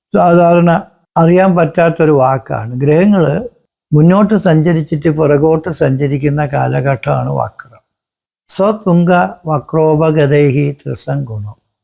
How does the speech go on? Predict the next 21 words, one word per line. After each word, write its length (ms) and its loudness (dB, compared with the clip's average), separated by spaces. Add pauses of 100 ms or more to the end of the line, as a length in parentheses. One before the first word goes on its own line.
(140)
സ്വക്ഷേത്രം 800 0
ഉച്ചം, 520 -2
മൂലക്ഷേത്രം 880 -2
വക്രം, 500 -2 (460)
ഇങ്ങനെയുള്ള 600 2 (200)
രാശികളിൽ 760 0
നിൽക്കുന്ന 540 -4
ഗ്രഹത്തിന് 640 -2 (360)
മൂന്നിരട്ടി 880 2
ഗുണം 300 -6
കിട്ടും. 300 -18 (400)
അപ്പൊ 180 0
ഈ 200 4
മൂന്നിരട്ടി 640 0
ഗുണം 360 0
കിട്ടുന്ന 320 -4
ഒരു 140 -4
സമയമാണ് 600 -2
ഇപ്പൊ 440 -6
ശനിയെ 440 2
സംബന്ധിച്ച് 720 -4